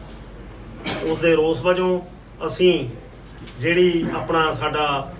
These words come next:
ਸੰਘਰਸ਼ ਦਾ ਪ੍ਰੋਗਰਾਮ ਹੈ, ਉਹ ਅਸੀਂ ਲਾਗੂ ਕਰਨ ਜਾ ਰਹੇ ਹਾਂ ਤੇ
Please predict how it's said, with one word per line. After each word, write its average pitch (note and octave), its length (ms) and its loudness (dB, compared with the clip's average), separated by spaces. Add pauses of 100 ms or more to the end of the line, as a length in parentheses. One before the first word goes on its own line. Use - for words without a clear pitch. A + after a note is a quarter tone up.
(120)
ਸੰਘਰਸ਼ E3 420 -2
ਦਾ E3 100 2
ਪ੍ਰੋਗਰਾਮ D#3+ 560 4
ਹੈ, B2 220 -2 (320)
ਉਹ F#3 480 4 (280)
ਅਸੀਂ D#3 360 0
ਲਾਗੂ C#3 280 -2
ਕਰਨ D3 340 -2
ਜਾ B2+ 220 4
ਰਹੇ D3 300 4
ਹਾਂ D3+ 120 2 (380)
ਤੇ D#3 340 0